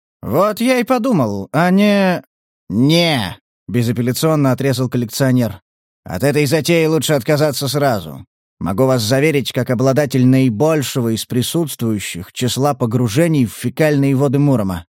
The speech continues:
Пройти там без шума и пыли невозможно. Сточные трубы под охраной. Все канализационные колодцы заперты,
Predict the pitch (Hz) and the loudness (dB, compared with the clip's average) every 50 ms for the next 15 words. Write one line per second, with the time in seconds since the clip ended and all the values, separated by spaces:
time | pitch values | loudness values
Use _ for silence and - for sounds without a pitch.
0 | _ _ _ _ _ _ - 113 127 131 127 156 147 147 139 131 131 143 127 - | _ _ _ _ _ _ -2 0 0 0 0 2 2 2 2 2 2 0 0 -2
1 | - - 180 180 160 147 139 117 - 175 190 180 160 147 139 135 139 143 151 151 | -2 -2 0 2 2 2 0 0 0 0 2 2 4 4 4 4 4 2 2 2
2 | 151 147 131 127 131 143 143 135 120 101 87 87 73 64 62 64 50 - _ _ | 0 0 0 0 2 2 4 2 2 0 -2 -6 -10 -12 -12 -12 -14 -16 _ _
3 | _ _ _ _ _ _ _ - - - 131 120 120 107 - - 113 117 117 110 | _ _ _ _ _ _ _ -16 -2 0 0 0 0 -2 -2 -2 0 0 0 0
4 | - 123 117 127 113 117 104 113 110 113 107 120 117 123 117 113 107 101 98 90 | -2 -2 0 0 0 0 -2 -2 -2 -2 -2 0 0 2 2 2 0 0 -4 -6
5 | - _ _ _ _ _ _ _ - - - 131 135 139 135 127 139 131 135 123 | -8 _ _ _ _ _ _ _ -12 -6 -2 0 2 0 2 2 2 2 2 2
6 | 113 127 127 - - 139 139 139 139 135 131 131 127 - 135 127 127 139 139 123 | 0 -2 -2 -2 0 0 2 2 2 2 2 2 0 0 0 0 2 2 0 0
7 | - - 135 131 123 104 104 131 135 139 - 165 170 160 147 - 185 180 180 - | -4 -4 -2 -2 -2 0 0 0 0 0 0 0 -2 -2 -2 -2 0 0 0 -2